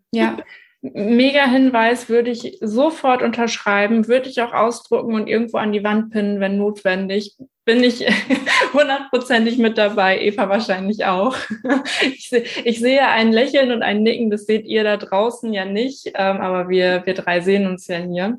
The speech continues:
Speaker 1: Christine, so schön, dass du da warst und vielen Dank für dieses Gespräch. Und ich hatte ja gerade schon erwähnt, äh,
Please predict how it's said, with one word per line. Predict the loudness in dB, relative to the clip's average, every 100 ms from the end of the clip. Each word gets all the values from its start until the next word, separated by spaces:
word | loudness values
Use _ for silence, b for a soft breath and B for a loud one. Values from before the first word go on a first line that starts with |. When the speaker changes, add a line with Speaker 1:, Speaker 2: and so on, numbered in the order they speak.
| -8
Speaker 1:
Christine, | -4 -2 2 4 4 4 0 -8 -12
so | -10 -2 2 2
schön, | 2 2 4
dass | 4 0
du | 0
da | 2 2 4
warst | 2 2 -2
und | -6 -4
vielen | 0 0 2
Dank | 2 0 -4
für | -6
dieses | -6 -6 -6 -2
Gespräch. | -4 -4 0 4 4 4 0 -12 B B B B
Und | 0 2
ich | 2
hatte | 2
ja | 2
gerade | 2 0 0
schon | -4 -4
erwähnt, | 0 0 2 2 0 -4
äh, | -2 0 0 -2